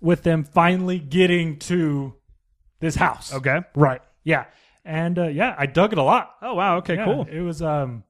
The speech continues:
Speaker 1: I found it, like, legit creepy, uh, in moments,
Speaker 2: Nice.
Speaker 1: especially because, like, a lot of times it's from, like, their perspective, you know, so, like, with the jump scares or whatever, you know, you're seeing it, uh,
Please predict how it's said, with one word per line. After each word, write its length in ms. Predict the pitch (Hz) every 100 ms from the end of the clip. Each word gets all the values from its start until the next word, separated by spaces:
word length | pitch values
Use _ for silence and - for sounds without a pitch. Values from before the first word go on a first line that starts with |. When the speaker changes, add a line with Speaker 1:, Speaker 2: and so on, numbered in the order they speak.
| _
Speaker 1:
I 60 | 117
found 220 | - 180
it, 60 | 170
like, 200 | 151 143
legit 320 | 135 139 147
creepy, 440 | - 160 190 175 _ -
uh, 60 | 151
in 140 | 151 156
moments, 300 | 147 160 160
Speaker 2:
Nice. 80 | 147
Speaker 1:
especially 380 | - 160 - 156
because, 340 | 147 147 143
like, 220 | 139 127 _ _ _ -
a 40 | 139
lot 200 | 135 147
of 80 | 143
times 320 | 147 139 135
it's 140 | -
from, 200 | - 143
like, 220 | 127 113 139
their 220 | 143 139
perspective, 600 | - 131 - 147 147 123
you 80 | 127
know, 120 | 123
so, 180 | 123 143
like, 180 | 127 -
with 80 | 139
the 60 |
jump 280 | 135 175 202
scares 400 | - 160 147 127
or 40 | 139
whatever, 300 | 135 131 135
you 140 | 135
know, 100 | 135
you're 180 | 127 131
seeing 400 | - 165 156 147
it, 300 | 139 139 - - - _ _ _ - _ _ _ _ _ - -
uh, 380 | 143 135 127 123